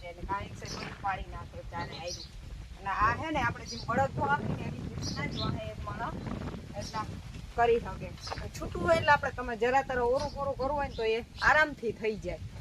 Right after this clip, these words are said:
આ હે આપણે જાણે એમ થાય કે બળદનું જ હાથી હાલે એવી રીતના જ હાલતું જાય છૂટું. એટલે આ હાથી હાંકવાની મજા આવે બહુ.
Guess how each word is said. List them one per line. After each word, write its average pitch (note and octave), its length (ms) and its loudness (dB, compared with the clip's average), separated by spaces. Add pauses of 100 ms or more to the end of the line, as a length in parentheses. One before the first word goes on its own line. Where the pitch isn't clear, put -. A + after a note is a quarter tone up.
(460)
આ A3+ 280 4
હે B3+ 120 2
આપણે A#3+ 340 6
જાણે A#3+ 220 4
એમ B3 100 -2
થાય A#3 120 -4
કે F#3 80 -10
બળદનું A3+ 400 2
જ G3 60 -4
હાથી G#3 280 2
હાલે F#3+ 220 4
એવી A#3+ 120 0
રીતના A3 280 -4
જ F3 60 0
હાલતું G3 320 0
જાય E3+ 140 -4
છૂટું. - 340 -8 (480)
એટલે A3 160 2
આ C4 120 12
હાથી C4+ 300 6
હાંકવાની B3 380 2
મજા A#3+ 520 6 (400)
આવે G#3+ 320 4
બહુ. A3 160 0